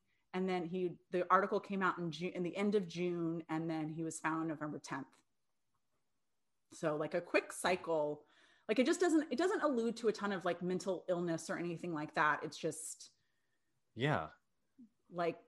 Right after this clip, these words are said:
Speaker 1: literally this one article. I just, I'm like, that's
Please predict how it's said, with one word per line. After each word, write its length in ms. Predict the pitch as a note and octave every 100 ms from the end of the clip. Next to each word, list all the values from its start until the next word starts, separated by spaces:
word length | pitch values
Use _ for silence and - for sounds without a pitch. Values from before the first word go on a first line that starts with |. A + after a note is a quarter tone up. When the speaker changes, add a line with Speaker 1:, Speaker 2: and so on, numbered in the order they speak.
| _ _ F#3
Speaker 1:
literally 600 | F3 A3+ A#3 F#3+ D#3 E3
this 280 | D#3 D#3
one 180 | - -
article. 460 | B2+ E3 F3+ G#2 -
I 120 | -
just, 280 | E3+ D#3 -
I'm 160 | D3+
like, 160 | C#3+ C#3 -
that's 520 | E3 D#3+ - - -